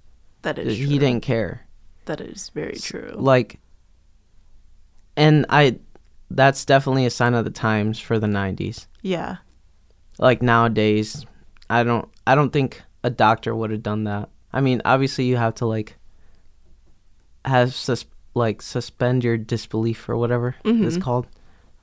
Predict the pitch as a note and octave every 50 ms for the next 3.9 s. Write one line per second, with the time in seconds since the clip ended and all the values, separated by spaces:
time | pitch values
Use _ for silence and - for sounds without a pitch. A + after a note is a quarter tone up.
0 | _ _ - A#2 A#2 A#2 A2 A2 G#2 B1+ B1 - - - _ _ _ _ _ -
1 | - - - - - - - - A#2+ A#2+ A#2+ G#2+ G#2 - - - C3 B2 A#2+ A#2+
2 | A#2+ A#2+ A#2 A2+ A2 G#2 G2+ - - B2 A#2 A#2 A2 G2+ G#2+ A2 G#2+ G#2 G#2+ G#2
3 | F#2+ - - - A#2+ A#2 - A#2+ A#2 A2 A2 A2 G#2+ A#2+ A2+ A2+ G#2+ -